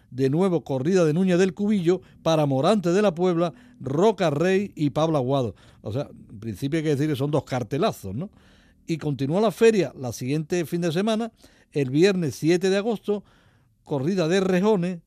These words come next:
corrida de San Pelayo, que es uno de los hierros del maestro El Capea, donde están Ruiz Fernández, que es portugués, Diego Ventura, Moura Caetano, que también es portugués,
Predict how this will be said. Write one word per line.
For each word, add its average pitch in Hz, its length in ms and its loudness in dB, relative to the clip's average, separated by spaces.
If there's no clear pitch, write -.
corrida 143 380 -4
de 156 80 0
San 170 220 -2
Pelayo, 151 440 2
que 147 100 -4
es 131 80 -4
uno 156 220 -2
de 139 80 0
los 131 120 0
hierros 151 360 0
del 139 100 -2
maestro 127 720 -4
El 113 100 -8
Capea, 135 420 0
donde 135 360 -2
están 165 360 -2
Ruiz 165 280 -2
Fernández, 180 520 0
que 160 60 0
es - 40 -8
portugués, 151 500 -4
Diego 170 300 2
Ventura, 190 640 0
Moura 147 500 0
Caetano, 160 500 -2
que 170 80 -4
también 127 280 -2
es 139 80 -2
portugués, 135 600 -4